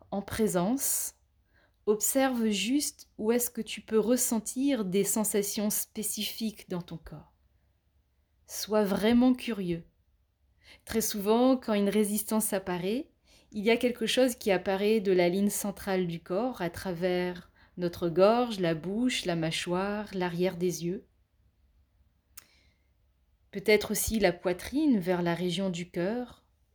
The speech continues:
et aussi à l'avant, vers la région du sternum, sous les poumons. Ou souvent, on peut ressentir que c'est une région où la respiration est comme maintenue, ce qui peut faire alors ressentir une tension dans cette zone.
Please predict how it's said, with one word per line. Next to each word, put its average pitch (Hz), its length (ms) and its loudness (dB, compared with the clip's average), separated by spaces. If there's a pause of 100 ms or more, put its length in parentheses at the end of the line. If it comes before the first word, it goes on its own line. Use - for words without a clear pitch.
(120)
et 185 120 0
aussi 190 580 -4
à 175 120 0
l'avant, 190 580 0 (360)
vers 180 160 -6
la 165 120 -2
région 175 420 -2
du 165 120 -6
sternum, 185 600 -4
sous - 220 -10
les 180 120 -2
poumons. 208 500 -6 (1800)
Ou 247 80 0
souvent, 233 600 4
on 214 100 2
peut 214 160 -2
ressentir 226 680 2
que 220 100 -6
c'est - 280 -8
une 208 120 2
région 214 520 6
où 208 60 6
la 175 140 6
respiration 208 1000 0
est 190 200 0
comme 196 420 0
maintenue, 202 640 -2
ce - 100 -8
qui - 160 -10
peut 190 160 -4
faire 190 340 0
alors 175 300 4
ressentir 185 720 -2
une 165 160 0
tension 185 520 -6
dans 170 140 -4
cette 160 280 -8
zone. 143 300 -12